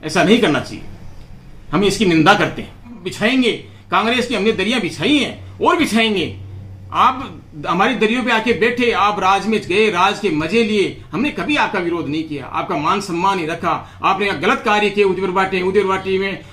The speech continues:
उपखंड अधिकारी ने इतना भ्रष्टाचार कर रखा था, वो आपकी सह के पेटे नहीं कर सकते, बिना सह के।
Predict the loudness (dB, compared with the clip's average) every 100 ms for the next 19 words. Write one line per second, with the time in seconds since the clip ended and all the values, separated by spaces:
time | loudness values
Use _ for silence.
0 | -2 0 2 0 0 2 2 2 2 0
1 | -4 -4 0 0 -2 -4 -4 0 -2 -2
2 | -4 -4 -2 -2 -2 -8 -8 -2 2 2
3 | 2 -2 -6 -2 -2 0 -4 -4 -4 -4
4 | -4 -6 -12 -14 -16 -20 -12 -2 -2 -2
5 | -6 -10 -20